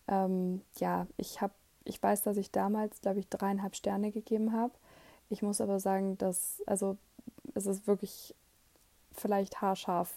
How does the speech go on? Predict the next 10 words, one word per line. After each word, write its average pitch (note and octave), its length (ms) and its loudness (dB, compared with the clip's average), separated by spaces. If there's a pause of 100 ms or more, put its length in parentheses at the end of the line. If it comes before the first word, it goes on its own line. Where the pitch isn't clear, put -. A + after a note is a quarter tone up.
(140)
dreieinhalb E3+ 640 0 (840)
plus, F#3+ 480 2 (400)
ähm, F#3 520 4
weil F#3 500 6
ich - 160 -4
glaube, F#3 280 2
ich - 160 -10
würde F#3+ 160 0
sogar F#3 260 0
mittlerweile F#3 720 2